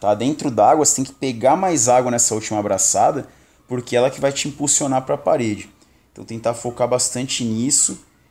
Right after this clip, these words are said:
aí força no abdômen, virar bem forte e empurrar o mais potente que você conseguir, tá? Mas não esquece dessa última abraçada dentro d'água pegar bastante pra te levar em velocidade pra parede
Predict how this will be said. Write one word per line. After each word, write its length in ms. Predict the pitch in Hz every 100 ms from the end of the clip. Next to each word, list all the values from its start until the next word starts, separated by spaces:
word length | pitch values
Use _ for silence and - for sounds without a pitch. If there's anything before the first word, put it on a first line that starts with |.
| _ _
aí 160 | - 113
força 480 | - - 127 -
no 60 | 127
abdômen, 680 | 117 113 104 120 147 156 151
virar 300 | 131 123 113
bem 180 | 120 131
forte 720 | - 113 127 165 - 196 190 _ _ _ _ _ -
e 80 | 120
empurrar 460 | 120 123 117 117
o 60 | 127
mais 840 | 123 131 190 - - - - - -
potente 440 | 147 147 131 131
que 80 | -
você 120 | 147
conseguir, 560 | 143 143 - 143 107 107 - _ _ _
tá? 120 | 107
Mas 220 | 117 110
não 100 | 117
esquece 380 | 151 - 131 127
dessa 240 | 127 127
última 320 | 123 - 127 127
abraçada 840 | 117 113 110 - 110 139 147 - - - _
dentro 400 | 98 123 147 135
d'água 280 | 113 127 147
pegar 460 | - 156 135 139
bastante 600 | 151 185 - 127 113 110
pra 160 | - 98
te 140 | -
levar 320 | 120 120 110 123
em 60 |
velocidade 540 | 139 139 - 120 120 123
pra 120 | 127
parede 480 | - 160 104 92